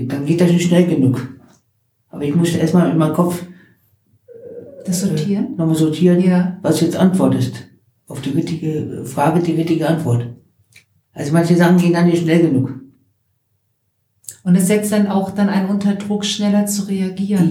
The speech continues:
Speaker 1: Ja,
Speaker 2: wahrscheinlich,
Speaker 1: und,
Speaker 2: ne?
Speaker 1: und da will ich ein bisschen, weil ich ja, äh, von Grund auf so ein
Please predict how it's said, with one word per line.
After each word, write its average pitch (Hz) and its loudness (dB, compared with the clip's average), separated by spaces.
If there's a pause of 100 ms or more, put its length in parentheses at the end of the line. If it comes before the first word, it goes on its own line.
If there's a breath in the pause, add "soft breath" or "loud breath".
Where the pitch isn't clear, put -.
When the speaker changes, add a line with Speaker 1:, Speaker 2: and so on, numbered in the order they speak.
Speaker 1:
Ja, 160 4
Speaker 2:
wahrscheinlich, 165 2
Speaker 1:
und, 175 2
Speaker 2:
ne? - 0
Speaker 1:
und 170 0
da 170 2
will 170 2
ich 180 2
ein 185 4
bisschen, 170 2 (180)
weil 160 2
ich 180 2
ja, 170 4
äh, 156 -2
von 160 -2
Grund 196 2
auf 170 2
so 156 -2
ein - -6